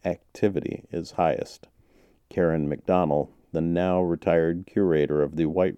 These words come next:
River Light Station Museum for over twenty years, has admitted activity of phantom footsteps on the second floor, seeing brief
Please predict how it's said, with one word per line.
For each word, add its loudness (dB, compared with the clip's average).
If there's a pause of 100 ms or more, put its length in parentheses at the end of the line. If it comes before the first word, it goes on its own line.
River -2
Light 0
Station -4
Museum -2
for 0
over -2
twenty -2
years, -2 (680)
has -2
admitted 0
activity -2
of 0
phantom -2
footsteps -2
on -2
the -4
second -4
floor, 4 (600)
seeing 2
brief -2